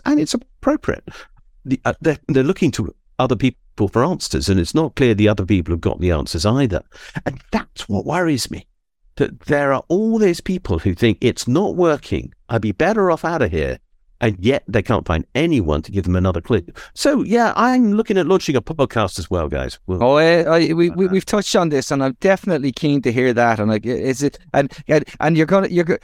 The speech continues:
Speaker 2: y-, it's not just with any old network. You're go-, you're going big, Richard, I believe, yes?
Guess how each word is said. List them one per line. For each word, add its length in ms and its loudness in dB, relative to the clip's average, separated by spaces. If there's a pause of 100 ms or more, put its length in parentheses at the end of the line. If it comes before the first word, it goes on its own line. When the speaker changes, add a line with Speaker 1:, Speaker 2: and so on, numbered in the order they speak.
(160)
Speaker 2:
y-, 120 2
it's 140 -4
not 180 4
just 300 -2
with 160 2
any 240 4
old 240 2
network. 480 -2
You're 80 2
go-, 220 2
you're 160 0
going 220 4
big, 380 4
Richard, 300 0
I 60 4
believe, 400 0
yes? 340 -2